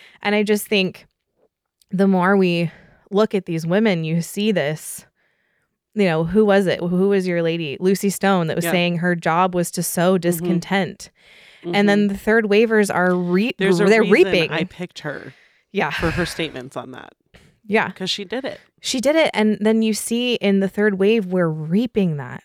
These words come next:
Speaker 2: Yeah.
Speaker 1: We see this total just punk rock attitude, drugs, alcohol, I'm depressed, and having to glorify it because that's the path that they chose.
Speaker 2: And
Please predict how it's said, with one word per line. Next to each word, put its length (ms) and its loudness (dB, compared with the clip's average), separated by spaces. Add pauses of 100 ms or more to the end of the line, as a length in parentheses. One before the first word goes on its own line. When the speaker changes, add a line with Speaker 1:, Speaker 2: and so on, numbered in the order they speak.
Speaker 2:
Yeah. 160 -12
Speaker 1:
We 160 -2
see 240 -4
this 300 0
total 500 0
just 460 -6 (840)
punk 680 0
rock 520 0
attitude, 880 2 (100)
drugs, 500 2
alcohol, 840 0
I'm 280 0
depressed, 640 -4
and 120 0
having 320 -2
to 100 2
glorify 520 -2
it 200 -4
because 420 -2 (540)
that's 340 -2
the 140 -2
path 400 -8
that 180 -2
they 140 -2
chose. 880 -8 (160)
Speaker 2:
And 200 -6